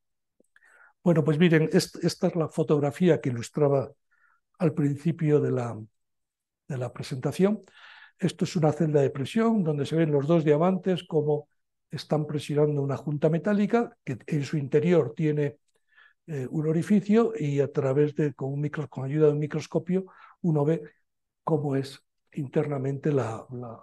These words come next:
la, la cavidad, ¿no? En este caso tenemos un cristal de cloruro de cobalto, aquí tenemos unos rubíes para la medida de la presión y fíjense que las dimensiones son de cien micras.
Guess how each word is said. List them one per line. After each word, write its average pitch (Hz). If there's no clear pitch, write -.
la, 135
la -
cavidad, 131
¿no? 196
En 143
este 135
caso 160
tenemos 139
un 135
cristal 160
de 135
cloruro 131
de 123
cobalto, 180
aquí 147
tenemos 135
unos 139
rubíes 190
para 135
la 143
medida 135
de 143
la 175
presión 185
y 143
fíjense 151
que 175
las 135
dimensiones 127
son 135
de 117
cien -
micras. -